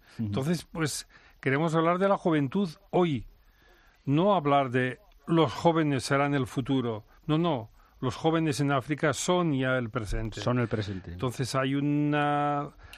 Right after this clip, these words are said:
Speaker 2: generación de gente joven que los queremos poner en realce, hablar de ellos,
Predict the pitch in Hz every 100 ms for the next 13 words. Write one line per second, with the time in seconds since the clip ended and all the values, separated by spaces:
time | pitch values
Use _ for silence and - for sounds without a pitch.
0 | - - 160 151 147 139 160 151 147 147
1 | 135 143 - 143 147 147 143 127 131 123
2 | 123 120 123 117 120 110 - 117 113 120
3 | 120 123 - _ 135 123 123 135 139 131
4 | 135 139 147 - 185 196 156 131 135 135
5 | 143 151 170 170